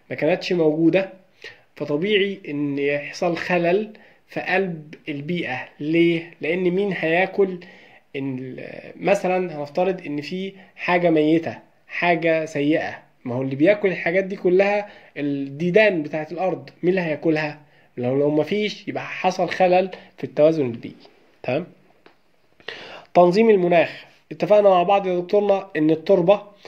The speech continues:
هتمتص غاز ثاني أكسيد الكربون وبتقلل نسب الغازات الدفيئة في مين؟ في الغلاف الجوي. رقم اتنين يا دكتورنا استصلاح التربة المتده-، المتدهورة،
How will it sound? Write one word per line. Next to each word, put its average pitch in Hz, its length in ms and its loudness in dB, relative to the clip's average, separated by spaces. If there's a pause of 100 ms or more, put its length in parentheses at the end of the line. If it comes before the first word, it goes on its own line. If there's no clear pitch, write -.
(240)
هتمتص 190 520 2
غاز 180 180 4
ثاني 180 300 2
أكسيد 185 220 -2
الكربون 180 420 2
وبتقلل 214 520 2
نسب 196 240 2
الغازات 170 360 -2
الدفيئة 170 560 0 (320)
في 156 120 0
مين؟ 165 340 8 (160)
في - 80 -4
الغلاف 156 320 4
الجوي. 110 340 -4 (580)
رقم 190 240 6
اتنين 190 240 0
يا 185 100 6
دكتورنا 196 600 2
استصلاح 190 800 2
التربة 202 460 4
المتده-، 196 560 -2
المتدهورة، 190 920 4